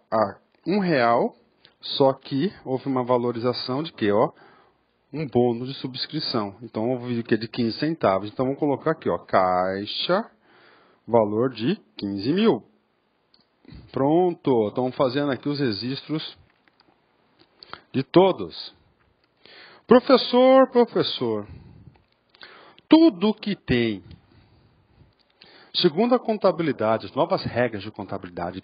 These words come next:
todas aquelas, todos os, os eventos das ações do capital social que produzem acréscimos como ágio, como bônus de subscrição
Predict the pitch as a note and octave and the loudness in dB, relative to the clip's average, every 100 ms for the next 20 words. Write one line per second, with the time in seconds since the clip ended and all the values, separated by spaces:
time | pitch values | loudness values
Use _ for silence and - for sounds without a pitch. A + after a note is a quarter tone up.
0 | - F3+ F#3 E3 D3+ - C3+ B2+ A#2+ - | -4 -4 -2 -2 -2 -2 -2 0 -2 -4
1 | - - - - - G#3+ G#3 E3+ G3+ D3 | -20 -20 -20 -8 0 0 0 -2 -2 -2
2 | - - C#3 D3+ C#3+ F#2 F#2+ B2+ C3+ A#2+ | -6 -6 -2 2 0 0 -2 0 0 -4
3 | - E2+ - - - - _ _ _ _ | -10 -10 -10 -12 -14 -18 _ _ _ _
4 | _ _ - - _ - _ - G#2+ D#3+ | _ _ -20 -20 _ -20 _ -6 2 2
5 | E3 B2 - - B2 G#2+ - - A#2 C3 | 2 -2 -4 -6 -4 -6 -8 -14 _ -6
6 | - - - - A#2+ A2+ A#2 - - G2 | 0 0 0 -4 -2 -2 -8 -10 -8 -4
7 | G2 F2 F2+ _ - A2+ - E3 D#3 - | -4 -4 -8 _ -10 -10 -4 -2 -2 0
8 | D#3 G3 D3+ G#2 A2 F2+ E2 - _ _ | 2 4 4 2 -6 -10 -12 -20 _ _
9 | _ _ _ _ - D3+ - - C3 C#3+ | _ _ _ _ -2 -2 -2 0 2 2
10 | - - F2+ F2 - - G#2 F2 E2+ - | -4 -14 -16 -16 -16 -8 -8 -8 -14 -2
11 | A#2+ A#2 G#2 - E2 _ _ _ _ _ | 2 2 -2 -10 -16 _ _ _ _ _
12 | _ _ _ _ _ _ _ - A2+ G2+ | _ _ _ _ _ _ _ -4 -2 -2
13 | - _ - F3 D#3 C3+ A#2 - A#2 G#2+ | -10 _ 4 4 4 -2 -8 -12 -12 -10
14 | - G2 - A2 G#2 F#2+ | -12 -10 -10 -8 -8 -10